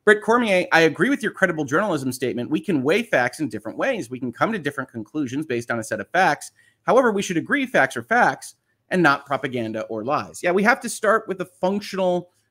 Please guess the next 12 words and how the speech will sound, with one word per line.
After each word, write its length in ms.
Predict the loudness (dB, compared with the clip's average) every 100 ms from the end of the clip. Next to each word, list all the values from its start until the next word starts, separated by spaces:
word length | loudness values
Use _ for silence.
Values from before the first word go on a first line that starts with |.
| _ 0
understanding 920 | 2 4 2 0 -2 0 0 -2 -4 -10 _ _ 0
of 180 | 0 0
what 460 | 0 2 2 -2
actually 440 | 0 0 0 -6 -6
happened 440 | -2 -2 -2 -6
in 60 | -4
a 80 | -6
specific 400 | -6 -6 -6 -6
circumstance, 640 | -8 -8 -8 -6 -6 -6 -6
and 140 | -2
that 200 | -2 -2
is 260 | -2 -2